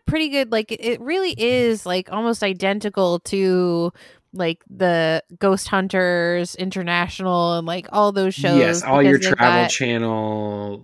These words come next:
Speaker 1: they've got,
Speaker 2: like
Speaker 1: like, the cam-, the cameras that are attached to all their heads. They set up cameras in each of the rooms. They've
Speaker 2: Yep.
Speaker 1: got the E M F. They've got the, the different sensors and things. So, I mean, they've, they've got a pretty expensive and extensive setup.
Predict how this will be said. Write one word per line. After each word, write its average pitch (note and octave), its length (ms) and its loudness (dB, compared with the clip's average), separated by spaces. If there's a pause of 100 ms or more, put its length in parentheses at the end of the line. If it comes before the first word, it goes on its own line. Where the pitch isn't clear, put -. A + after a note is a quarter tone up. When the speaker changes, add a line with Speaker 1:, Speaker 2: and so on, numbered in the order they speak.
(240)
Speaker 1:
they've G2+ 160 -2
got, G3+ 160 0
Speaker 2:
like G3 60 -4
Speaker 1:
like, G3 120 -6 (560)
the G3+ 120 -6
cam-, A3 420 -6
the G3+ 160 -6
cameras B3 440 -2
that G#3+ 120 -2
are G3 100 2
attached G3+ 360 -2
to F3+ 100 -2
all E3 200 -2
their E3+ 180 -2
heads. D4 460 2
They G3 160 -2
set G3 180 0
up G3 100 -2
cameras F#3+ 420 -2
in E3+ 80 -8
each E3+ 200 -8
of E3+ 80 -4
the G#3 80 -8
rooms. C#4 580 -2
They've E3 180 -2
Speaker 2:
Yep. E3 80 2
Speaker 1:
got E3 120 -2
the - 160 -12
E F3+ 60 -2
M F#3 120 -4
F. B3 320 0
They've F3 160 -4
got D#3 300 -2
the, D#3 360 -2 (440)
the F3+ 60 -4
different F3 340 -6
sensors A#3+ 560 -2
and A3 180 -6
things. G3+ 380 -4
So, D#3+ 480 0 (320)
I G3 100 0
mean, G#3 160 0
they've, G#3 220 0
they've G#3+ 180 0
got E4+ 200 4
a F#4+ 40 0
pretty B3+ 280 0
expensive F#3+ 880 0 (100)
and F3+ 180 -2
extensive F3 1000 -2 (120)
setup. F#3+ 500 0